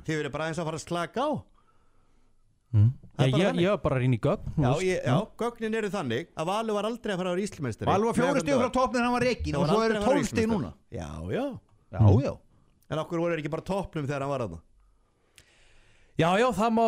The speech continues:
Speaker 2: ræða og rita
Speaker 1: Hvort
Speaker 2: þetta.
Speaker 1: er, hvor er með dýrara lið, Valur eða Breiðablik? Missti ekki Breiðablik alla bestu mennina sína? Gísli Eyjólfsson, eh, sonur hans Lúlla, hvað heitir hann?
Speaker 3: Eh,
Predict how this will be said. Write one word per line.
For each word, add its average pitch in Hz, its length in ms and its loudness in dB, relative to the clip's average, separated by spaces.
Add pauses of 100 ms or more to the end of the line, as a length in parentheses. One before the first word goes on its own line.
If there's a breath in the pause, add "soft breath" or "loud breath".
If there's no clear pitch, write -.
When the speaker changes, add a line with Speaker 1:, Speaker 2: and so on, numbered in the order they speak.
Speaker 2:
ræða 170 640 0
og 185 60 0
rita 190 280 0
Speaker 1:
Hvort 156 240 2
Speaker 2:
þetta. 143 100 2
Speaker 1:
er, 127 80 0
hvor 175 220 -4
er 170 40 -2
með 160 140 -6
dýrara 165 320 -2
lið, 165 140 -2
Valur 165 240 -2
eða 147 140 -6
Breiðablik? 147 400 -6
Missti 139 420 -6
ekki 196 100 -2
Breiðablik 220 380 -2
alla 202 120 -4
bestu 220 280 -6
mennina 277 260 -4
sína? 104 220 -6 (840)
Gísli 196 340 -4 (120)
Eyjólfsson, 180 340 -4 (320 soft breath)
eh, 131 80 -6
sonur 196 320 -4
hans 196 140 -4
Lúlla, 214 340 -2
hvað 156 220 -4
heitir 135 80 -6
hann? 92 140 -6 (840)
Speaker 3:
Eh, 95 60 -14